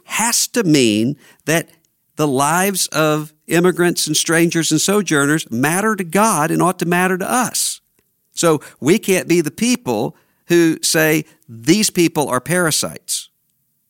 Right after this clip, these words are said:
We have to say, "These are people created in the image of God." If the majority decides who a person is,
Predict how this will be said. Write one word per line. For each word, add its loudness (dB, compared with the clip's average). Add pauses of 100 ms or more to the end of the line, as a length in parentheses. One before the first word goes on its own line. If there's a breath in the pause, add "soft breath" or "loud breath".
(140)
We -4
have -4
to -6
say, -2
"These -4
are -8
people -8
created -4
in -4
the -2
image -4 (220 soft breath)
of -8
God." -8 (380 soft breath)
If -2
the -2
majority -4
decides -2
who -4
a -8
person -2
is, -6